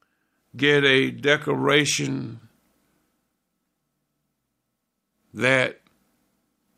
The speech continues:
they have a letter that they must sign for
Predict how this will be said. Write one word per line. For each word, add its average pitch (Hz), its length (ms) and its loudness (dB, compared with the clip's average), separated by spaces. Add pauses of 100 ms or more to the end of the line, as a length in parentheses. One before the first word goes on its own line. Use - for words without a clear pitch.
they 123 220 0
have 131 300 0
a 123 60 2
letter 123 680 0 (720)
that 120 200 0
they 131 140 2
must 131 380 0
sign 123 500 0
for 117 600 -14